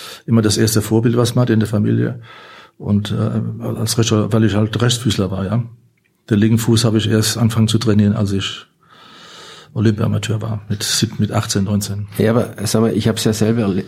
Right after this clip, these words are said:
Speaker 2: erlebt mit dir in der Nationalmannschaft oder wenn wir gegeneinander gekickt haben mit, äh, V F B, H S V. Also die, die Bananenflanke, die du ja praktisch, äh, aus dem Leben gehoben hast, war das schon so, dass du als kleiner Kerl schon die Dinger so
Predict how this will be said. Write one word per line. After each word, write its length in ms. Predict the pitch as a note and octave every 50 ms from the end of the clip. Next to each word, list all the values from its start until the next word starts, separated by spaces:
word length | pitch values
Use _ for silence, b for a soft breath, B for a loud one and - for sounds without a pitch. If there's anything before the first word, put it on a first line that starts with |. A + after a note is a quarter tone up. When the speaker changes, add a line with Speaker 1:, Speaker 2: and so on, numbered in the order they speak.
| - -
Speaker 2:
erlebt 360 | G#2 G#2+ G#2 A2 G#2+ G#2+ -
mit 120 | C3+ A2
dir 100 | A2+ A2
in 60 | G#2+
der 80 | G#2+ G#2+
Nationalmannschaft 800 | G#2+ G#2 G#2 - F#2+ F#2 F#2 G#2+ A#2+ C3 C3 C3 C#3 A#2 - G#2
oder 200 | F#2+ F#2 F#2 E2+
wenn 120 | F#2+ F#2
wir 100 | F#2+ F#2+
gegeneinander 440 | - - F#2+ G#2+ A#2+ A2+ A2 A2 A2
gekickt 400 | G#2+ G#2+ G#2 A#2 A2 A2+ - -
haben 120 | A2+ G#2
mit, 300 | G#2+ G2+ G#2 G#2 - -
äh, 320 | - - G2+ G2 F#2+ F#2 F#2+
V 200 | - - F#2+ G2
F 120 | F#2+ -
B, 160 | - G#2+ G#2+
H 120 | A2 G#2+ G#2+
S 120 | G#2 G#2+
V. 340 | - - G#2 G#2 A#2 A#2+ B B B B B B B B B _ _ _
Also 240 | _ - G2 F#2+ G2 F2+ F2 - - - _ -
die, 520 | - G2+ G2+ G2 F#2+ G2 G2 - - - -
die 200 | - - - G2
Bananenflanke, 920 | F#2+ - F#2+ G2 F#2+ F2+ F2+ A2 C3+ C#3+ C#3 - A#2+ G#2 G#2 G2+ F#2 F#2+ F2+
die 200 | - - G2 F2
du 140 | - G2+ G#2
ja 160 | G#2+ G2+ G2
praktisch, 800 | - - G#2+ A2 G#2+ - G#2 G2+ - - - - - - - -
äh, 300 | - G2+ F#2 F2 F2 F2 G2 F2 - D#2+ - _ _ _ b b b b b b b b
aus 120 | C#3+ A2+
dem 140 | F#2 G2+ G2
Leben 240 | G2 G#2 A2+ B2+ C3+
gehoben 380 | B2 A#2+ A#2 A2 G#2 G#2+ G#2+ G#2+
hast, 420 | G2+ F#2 - - - - - _ _
war 260 | - F#2 F#2 G2+ G#2
das 120 | G#2+ A2+
schon 140 | - - B2+
so, 180 | A#2 A#2 C3+ C#3+
dass 200 | C#3+ C#3 C3 C3+
du 100 | C3+ A#2+
als 180 | A2+ A2+ -
kleiner 280 | - B2+ A#2+ A#2+ B2 A2
Kerl 200 | - - B2 D3
schon 200 | D3+ - D3+ C#3
die 120 | C#3 C3
Dinger 220 | C3 C3+ C#3+ D3 D3
so 340 | C3 C3+ C#3 C3+ C3 C3